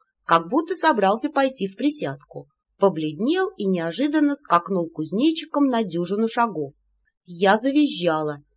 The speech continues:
"Выпусти меня!", испугавшись, что детина так и упрыгает со мной в лапищах неизвестно куда.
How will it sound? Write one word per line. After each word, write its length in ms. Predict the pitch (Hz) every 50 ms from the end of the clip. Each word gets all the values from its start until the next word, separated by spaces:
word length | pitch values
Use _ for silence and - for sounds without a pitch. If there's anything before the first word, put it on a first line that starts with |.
| _ _ _ _ _ -
"Выпусти 760 | 403 392 415 415 403 392 392 - 392 392 392 392 381 392 415
меня!", 540 | 392 403 392 403 392 381 381 381 370 359 370 427 _ _ _ _ _ _ _
испугавшись, 840 | - 202 190 - - 170 175 165 190 240 339 370 - - 349 330
что 180 | - - 233 220
детина 520 | 170 170 165 - - 202 240 294 349 330 -
так 220 | - 254 277 -
и 40 | 294
упрыгает 560 | 339 339 339 320 294 247 220 196 208 214 208
со 140 | - 226 202
мной 200 | 190 196 190 165
в 60 | 160 170
лапищах 540 | 202 226 285 - 381 339 - - 330 320
неизвестно 560 | 311 285 262 233 185 165 165 175 175 - 220 214
куда. 400 | - 247 247 185 160 143 139